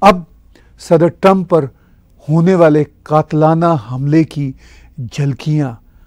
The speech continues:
आपने दुनिया भर के टेलीविजन्स पर देखी और जिस तरह आप स्क्रीन पे अभी देख रहे थे, हम भी वो झलकियां शेयर कर रहे हैं कि उन्होंने अभी बातचीत रैली में शुरू ही की थी कि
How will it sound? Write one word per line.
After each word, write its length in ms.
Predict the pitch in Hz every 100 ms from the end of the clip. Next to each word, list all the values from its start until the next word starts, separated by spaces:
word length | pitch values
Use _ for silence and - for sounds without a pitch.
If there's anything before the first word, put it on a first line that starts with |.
| _ _
आपने 440 | 151 156 156 151 139
दुनिया 680 | 107 - 156 160 170 170 151
भर 360 | - - 147
के 320 | 143 - 147
टेलीविजन्स 640 | 135 139 131 123 131 131 131
पर 140 | -
देखी 460 | 135 139 - - - _ _ _ - - - _
और 520 | 147 156 160 156 143 139
जिस 240 | 175 151
तरह 140 | 160
आप 100 | 151
स्क्रीन 400 | 127 156 147 147
पे 100 | 147
अभी 200 | 147 143
देख 280 | 131 147 151
रहे 160 | 156 147
थे, 80 | 143
हम 240 | 120 165
भी 100 | 220
वो 180 | 190 170 - - _ -
झलकियां 360 | 147 - 165
शेयर 260 | 151 165 139
कर 200 | - 131
रहे 200 | 139 139
हैं 160 | 131 131 - -
कि 60 | -
उन्होंने 360 | 262 190 190 185
अभी 180 | 175
बातचीत 680 | 147 143 156 175 - 175 -
रैली 500 | 127 131 147 160 180
में 180 | 151 127 - - -
शुरू 360 | - 254 285
ही 140 | 208 196
की 260 | - 151
थी 220 | 131 147 135 _ _ _
कि 180 | 175